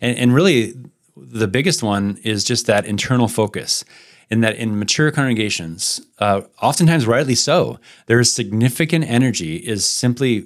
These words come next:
focused on taking care of their members,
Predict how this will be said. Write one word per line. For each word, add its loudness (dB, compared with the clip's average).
focused 0
on -2
taking -4
care -2
of -2
their 0
members, -2